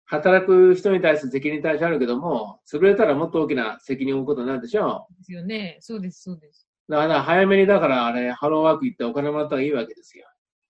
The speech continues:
Speaker 2: そうすると、は、まだ、今だったらまだあれですよ。
Speaker 1: そう。で、高齢者はね、あれ全額もらえないんだね、六十五歳以上の。
Speaker 2: ああ、はい、はい。
Speaker 1: だからそんなもん早くですね、また学会の人たちにその、山口代表をね、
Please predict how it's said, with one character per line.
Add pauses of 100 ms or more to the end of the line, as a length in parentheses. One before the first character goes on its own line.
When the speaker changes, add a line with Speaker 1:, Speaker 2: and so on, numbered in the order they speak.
(240)
Speaker 2:
そ
う
す
る
と、
は、
ま
だ、
今
だ
っ
た
ら
ま
だ
あ
れ
で
す
よ。
Speaker 1:
そ
う。
で、
高
齢
者
は
ね、
あ
れ
全
額
も
ら
え
な
い
ん
だ
ね、
六
十
五
歳
以
上
の。 (240)
Speaker 2:
あ
あ、
は
い、
は
い。
Speaker 1:
だ
か
ら
そ
ん
な
も
ん
早
く
で
す
ね、 (460)
ま
た
学
会
の
人
た
ち
に
そ
の、 (440)
山
口 (320)
代
表
を
ね、